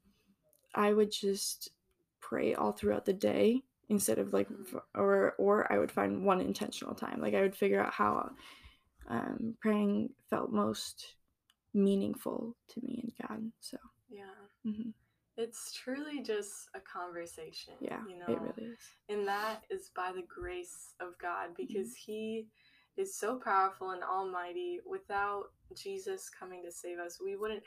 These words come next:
Speaker 2: have that opportunity to be so personal and to be so close with this God, but we do, and that is so incredible.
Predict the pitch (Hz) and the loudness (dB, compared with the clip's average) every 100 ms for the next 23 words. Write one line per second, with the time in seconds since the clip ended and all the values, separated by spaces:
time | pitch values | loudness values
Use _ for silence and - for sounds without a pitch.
0 | - 175 175 180 - - 170 - 349 - | -6 -4 -4 -6 -6 -6 -8 -10 -14 -14
1 | 349 359 359 370 381 _ _ _ _ - | -14 -10 -8 -8 -10 _ _ _ _ -8
2 | 190 175 208 190 - 185 190 190 180 180 | -6 -6 -8 -6 -6 -6 -6 -8 -8 -6
3 | - 180 185 180 185 175 175 180 175 - | -8 -12 -12 -12 -10 -12 -10 -10 -10 -10
4 | 175 - - - 359 - 381 381 - 196 | -10 -10 -12 -10 -10 -8 -8 -8 -6 -6
5 | - 370 185 190 196 _ - _ - 196 | -6 -6 -4 -4 -6 _ -20 _ -6 -6
6 | - 196 196 175 190 196 180 - - - | -4 -6 -6 -8 -4 -2 -2 -4 -8 -10
7 | 185 185 349 349 - 185 185 180 - - | -8 -8 -10 -10 -2 0 0 -6 -10 -6
8 | 196 208 185 175 - 170 185 202 208 226 | -4 -2 -6 -8 -4 -4 -4 -6 -6 -8